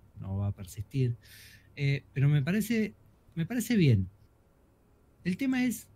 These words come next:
con qué finalidad, ¿no? Eh, porque si al fin y al cabo, digo, estamos en esta etapa alfa que tanto siempre se, se, a ver, se, se subyuga sobre,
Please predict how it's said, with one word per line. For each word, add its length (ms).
con 180
qué 140
finalidad, 580
¿no? 400
Eh, 380
porque 880
si 440
al 120
fin 180
y 40
al 140
cabo, 540
digo, 340
estamos 420
en 80
esta 220
etapa 540
alfa 520
que 100
tanto 400
siempre 680
se, 320
se, 640
a 80
ver, 160
se, 320
se 200
subyuga 640
sobre, 460